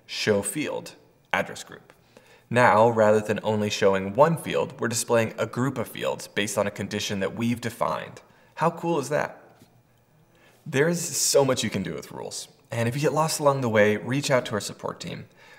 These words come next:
We also have other ideas and use cases in our help docs, which I've linked in the description. In the next video, we'll talk about form settings. In the settings, you can rename the form, redirect customers once they've completed the form,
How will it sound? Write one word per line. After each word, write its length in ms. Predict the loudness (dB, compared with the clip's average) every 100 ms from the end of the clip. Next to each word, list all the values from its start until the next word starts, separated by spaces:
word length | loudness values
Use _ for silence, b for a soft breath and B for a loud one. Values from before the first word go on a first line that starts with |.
| B
We 120 | 6 8
also 220 | 8 4
have 160 | 0
other 260 | 2 4 6
ideas 460 | 4 2 -2 -2 -4
and 100 | -8
use 220 | -8 -8
cases 500 | -8 -10 -10 -12 -10
in 140 | -6
our 80 | -4
help 280 | -4 -4 -4
docs, 500 | -8 -8 -10 -10 -10
which 180 | -6 -2
I've 120 | 0
linked 340 | -2 -8 -12 -16 -8
in 200 | -6 -6
the 40 | -10
description. 500 | -12 -14 -14 -18 -20 _ _ _ b b b b
In 80 | -4
the 80 | 0
next 280 | 2 0 -4
video, 420 | -4 -2 -2 -4 -6
we'll 100 | -6
talk 240 | -4 -4
about 280 | 0 0 0
form 240 | 0 0
settings. 580 | -2 -4 -4 -6 -12 -18 -20 B B B
In 100 | -2
the 60 | 2
settings, 420 | 6 6 4 -2
you 80 | -4
can 160 | -4
rename 460 | -2 -4 -2 -2 -2
the 100 | -4
form, 480 | -6 -2 0 0 -2
redirect 380 | 0 0 0
customers 580 | -2 -4 -2 -2 -2 -2
once 160 | -6 -6
they've 180 | -8 -8
completed 460 | -12 -4 -4 -4
the 60 | -8
form, 460 | -2 0 2 -2